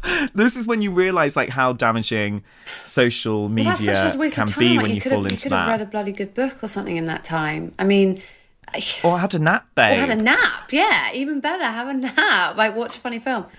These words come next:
Speaker 1: When it comes to comparison traps, though, and, like, being a female artist in this very crazy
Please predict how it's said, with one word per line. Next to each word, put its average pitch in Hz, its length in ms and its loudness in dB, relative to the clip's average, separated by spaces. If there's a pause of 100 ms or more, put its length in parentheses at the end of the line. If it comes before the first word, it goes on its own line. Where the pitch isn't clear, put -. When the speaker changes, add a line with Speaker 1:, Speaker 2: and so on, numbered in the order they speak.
(260)
Speaker 1:
When 190 180 2
it - 80 -8
comes 208 300 0
to 110 320 0 (160)
comparison 98 680 -2
traps, - 360 -6
though, 67 400 -2 (140)
and, 107 280 -2
like, 104 280 2 (500)
being 120 460 4 (100)
a 117 60 -8
female 113 340 -2
artist 98 640 -2
in 101 180 -4
this 95 440 -2
very 104 320 0
crazy 90 640 -2